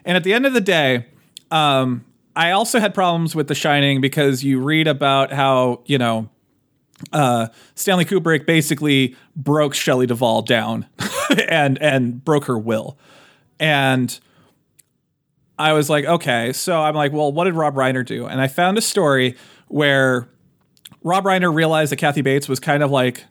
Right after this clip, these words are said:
off on her own a lot and wasn't really interacting with the crew or the cast. And so she went up to her and she said, or, and he told her, like, "Look, I, I notice you're not really hanging out with the rest of the cast. And I, th-, what I want you to do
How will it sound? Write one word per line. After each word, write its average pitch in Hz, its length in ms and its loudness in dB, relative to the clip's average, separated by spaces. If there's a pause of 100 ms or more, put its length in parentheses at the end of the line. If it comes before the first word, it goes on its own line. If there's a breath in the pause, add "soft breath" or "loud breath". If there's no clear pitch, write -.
off 135 240 0
on 143 100 2
her 123 140 0
own 135 120 2
a 185 60 2
lot 208 280 0
and 139 200 -4
wasn't 143 280 -2
really 139 140 0
interacting 139 400 0
with 143 100 -2
the 143 80 -14
crew 143 220 -4
or 143 80 0
the 127 60 -6
cast. 151 500 -4 (520 soft breath)
And 143 300 2
so 143 320 0
she 139 160 -2
went 151 140 2
up 185 140 0
to 135 160 0
her 120 280 -2 (420 soft breath)
and 135 300 0
she 147 100 -4
said, 131 640 0
or, 139 140 2
and 135 240 0
he 135 80 0
told 160 220 0
her, 131 120 2
like, 127 200 0
"Look, 147 240 -2
I, 135 180 0
I 143 60 0
notice 143 340 0
you're 143 80 -2
not 131 380 0
really 127 360 -2
hanging 131 220 -2
out 131 140 -2
with 127 80 -6
the 127 80 -6
rest 127 160 -6
of - 60 -16
the 110 80 -10
cast. 127 500 -2
And 123 240 -4
I, 131 120 -2
th-, - 180 -10
what 135 200 -2
I 131 60 2
want 143 280 0
you 151 60 0
to 139 80 -4
do 127 400 0